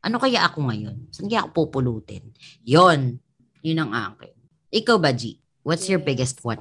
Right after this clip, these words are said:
Speaker 1: if?
Speaker 2: Ako, I always ask this, yung, what if hindi ako pinanganak sa Pilipinas? Yun talaga.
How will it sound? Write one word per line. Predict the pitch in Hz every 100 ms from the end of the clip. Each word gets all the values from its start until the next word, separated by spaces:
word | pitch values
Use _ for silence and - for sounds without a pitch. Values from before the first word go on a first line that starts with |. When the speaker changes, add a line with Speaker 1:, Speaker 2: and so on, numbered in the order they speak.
| 90
Speaker 1:
if? | - - - _ -
Speaker 2:
Ako, | 247 254 240 233 254 311 330 - _ -
I | 254 240
always | 240 254 -
ask | 190 -
this, | 185 180 180 208 - 226
yung, | 214 196 202 202 196 196 _ - - _ _ _ -
what | 240 247 -
if | - 220 220
hindi | 240 214
ako | 208 214
pinanganak | 196 190 175 170
sa | 185
Pilipinas? | 180 170 170 165 - - - - - _ 202
Yun | 196 190 170
talaga. | 165 156 151 151